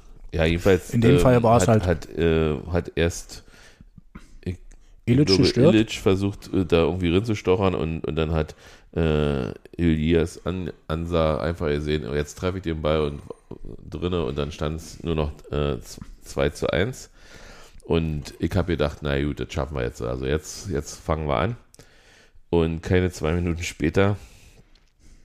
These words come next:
Speaker 1: äh, stürmt wieder Touré durch, durch die gesamte, durch die gesamte alte Försterei.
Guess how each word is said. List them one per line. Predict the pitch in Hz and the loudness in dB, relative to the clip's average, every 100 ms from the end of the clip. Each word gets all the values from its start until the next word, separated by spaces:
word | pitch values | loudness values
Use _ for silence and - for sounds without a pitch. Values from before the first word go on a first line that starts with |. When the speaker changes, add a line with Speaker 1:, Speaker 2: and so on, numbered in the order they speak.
| _ _ _ _ - - _ | _ _ _ _ -20 -20 _
Speaker 1:
äh, | - 76 76 73 78 | -6 -2 0 0 -2
stürmt | 76 - 80 82 80 82 | -6 -4 -2 -2 -2 -2
wieder | 85 | 0
Touré | 78 - 73 78 | 0 -2 -2 0
durch, | 87 80 - | 0 -2 -4
durch | 78 78 | -6 -6
die | 71 | -4
gesamte, | 71 73 85 80 76 - - - - - | -4 -4 -2 -2 -2 -6 -16 -16 -20 -20
durch | - 85 | -14 -6
die | |
gesamte | 80 69 80 - | -4 -2 -4 -4
alte | - 78 82 | -4 -4 -4
Försterei. | 82 80 - 73 71 98 | -4 -6 -6 -2 0 0